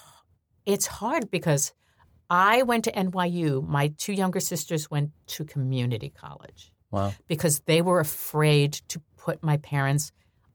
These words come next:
Speaker 1: under that much financial strain. They did not want to do that to them.
Speaker 2: Mm.
Speaker 1: You know,
Speaker 2: Mm-hmm.
Speaker 1: uh, I, I, my parents helped me out the first two years, and I said, "Okay, I'm gonna do the rest myself." And that was not e-, I almost flunked out like Nina.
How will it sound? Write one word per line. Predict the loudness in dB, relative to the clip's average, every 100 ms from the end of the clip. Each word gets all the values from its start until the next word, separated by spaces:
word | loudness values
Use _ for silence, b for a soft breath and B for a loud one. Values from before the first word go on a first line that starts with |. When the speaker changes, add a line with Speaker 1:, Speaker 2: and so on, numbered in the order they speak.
| -2
Speaker 1:
under | 0 0
that | 0 0 0 0
much | -2 -4
financial | -4 -2 -2 -4
strain. | -6 -4 -4 -2
They | -4
did | -4 -8
not | -4 0 2 0 -2
want | -6
to | -8
do | -10 -10
that | -12 -14
to | -14
them. | -16 -18 -14 -4
Speaker 2:
Mm. | -2 -2 -6 -2
Speaker 1:
You | 2
know, | 2 0 -4
Speaker 2:
Mm-hmm. | -2 0 0 2
Speaker 1:
uh, | 4 4 2 0 -2
I, | -2 -2 -2 0
I, | 2 4 4 2 -4 -2
my | -2
parents | 0 0 0 0
helped | -4 -2
me | -2
out | -2
the |
first | -6 -6 -4
two | -4
years, | -2 0 0 0
and | 0
I |
said, | 0 0 -2
"Okay, | -6 -2
I'm | 0
gonna | 0 0
do | -2
the | -4
rest | -2 -2 -2 -4
myself." | -6 -2 -4 -6 -10
And | -16
that | -18 -20 -20
was | -16 -10
not | -6 -2 -2 -4 -8
e-, | 0
I | 2
almost | 4 2 -2
flunked | -4 0
out | -2 -2
like | -2
Nina. | 0 0